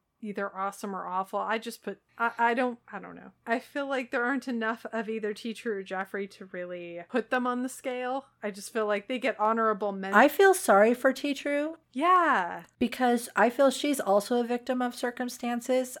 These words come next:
Speaker 2: I don't know that she was forced to betray Cersei, but I kind of suspect she was because she's a woman.
Speaker 1: That's true. I hadn't considered that. That's true.
Speaker 2: And she does seem to feel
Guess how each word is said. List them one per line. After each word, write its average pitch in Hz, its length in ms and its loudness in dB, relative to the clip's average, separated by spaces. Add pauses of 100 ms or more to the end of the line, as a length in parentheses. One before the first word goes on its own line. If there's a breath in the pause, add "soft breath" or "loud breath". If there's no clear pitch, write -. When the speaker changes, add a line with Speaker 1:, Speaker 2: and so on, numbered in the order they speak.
(100)
Speaker 2:
I 208 140 0
don't 262 240 -4
know 185 480 -2 (220 soft breath)
that - 180 -2
she 208 200 -2
was 185 220 0
forced - 920 -6 (160)
to 175 800 0
betray 180 720 0
Cersei, 208 800 -4 (120)
but 175 380 0
I 190 120 -4
kind 214 260 -2
of 214 80 -4
suspect - 440 -8
she - 160 -6
was 170 440 0
because 180 320 -8
she's 185 240 -2
a 175 60 2
woman. 175 500 -6 (260)
Speaker 1:
That's 202 300 -4
true. 180 240 -2 (100)
I 226 100 0
hadn't 349 280 0
considered 302 520 -4
that. 165 200 -6
That's 208 220 -10
true. 190 400 -4 (180)
Speaker 2:
And 196 320 4
she 208 460 2
does 202 420 6
seem 220 380 2
to 214 100 -10
feel 208 760 4